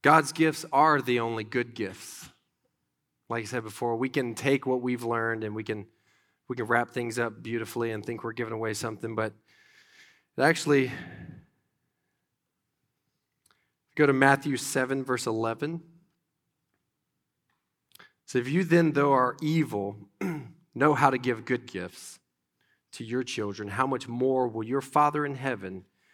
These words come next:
give good gifts to those who ask him? We know that only good gifts come from God, so we can't give anything good. And again, all you can give away from yourself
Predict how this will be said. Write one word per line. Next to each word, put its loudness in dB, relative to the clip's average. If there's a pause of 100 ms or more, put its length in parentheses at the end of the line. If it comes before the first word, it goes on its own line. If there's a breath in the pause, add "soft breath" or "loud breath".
(280)
give 0
good 2
gifts -2
to -6
those -4
who -6
ask -8
him? -12 (1600)
We 4
know 6
that 6
only 6
good 0
gifts 2
come 2
from -8
God, -2
so -2
we -4
can't -2
give 2
anything -4
good. -6 (1160)
And -8
again, -2
all 2
you -4
can -8
give 2
away 0 (800)
from -4
yourself -4